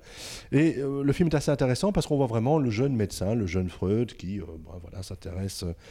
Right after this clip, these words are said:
à l'hypnose, au professeur Charcot, qui, euh, se rend à Paris pour le rencontrer, qui revient à Vienne, qui fait ses propres recherches, malgré l'opposition de son entourage, et qui, euh, lutte comme ça pour pouvoir, euh,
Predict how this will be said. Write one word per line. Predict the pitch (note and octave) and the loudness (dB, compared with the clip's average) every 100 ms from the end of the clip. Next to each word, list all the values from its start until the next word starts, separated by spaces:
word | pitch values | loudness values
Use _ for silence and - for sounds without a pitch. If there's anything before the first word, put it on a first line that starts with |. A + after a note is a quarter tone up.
| - - - | -20 -20 -8
à | - | -4
l'hypnose, | F#2 F#2 G#2 B2 C#3+ D3+ A2 | -2 0 2 4 4 2 0
au | |
professeur | G2+ F2+ - F2 E2+ | -6 -10 -10 -6 -2
Charcot, | A#2 G2 - B2+ C3+ C#3 C3+ | 0 0 2 4 8 6 4
qui, | - G2+ G2 | -2 0 2
euh, | F2+ F2+ - - - | 4 2 -2 -12 -14
se | - | -2
rend | G2 F#2+ | 2 2
à | F#2 | 4
Paris | F#2+ F#2+ | 2 2
pour | F2+ E2 | 0 0
le | |
rencontrer, | D#2+ F#2 A#2 A2+ C3+ C3+ C3+ | 0 0 -2 -2 0 2 0
qui | - | 0
revient | - E2+ E2+ | -2 -2 -2
à | F#2 G#2 | -2 -2
Vienne, | G#2 A#2+ B2 A#2 | 0 0 0 -2
qui | G2+ | -6
fait | - - | -14 -14
ses | - | -10
propres | - - F2+ | -8 -6 -4
recherches, | G2 - A#2 A2+ - - - - - - - | -4 0 2 2 0 -6 -8 -8 -8 -8 -2
malgré | F#2+ G2+ G#2 | 2 4 6
l'opposition | G#2 F#2+ F#2 - G2+ | 4 4 0 0 -4
de | |
son | - | -4
entourage, | E2+ D#2 F2+ A2 C3+ B2+ F2+ | -6 -6 -2 2 2 0 -2
et | F2 | -4
qui, | A2+ A#2+ | 0 2
euh, | F#2+ | 4
lutte | G#2 D#3 - | 6 4 0
comme | - F#2+ | -6 -6
ça | - B2+ | -2 -4
pour | - F2 | -2 -6
pouvoir, | F2+ F2 A2+ F#2+ | -2 0 2 0
euh, | F2 | -2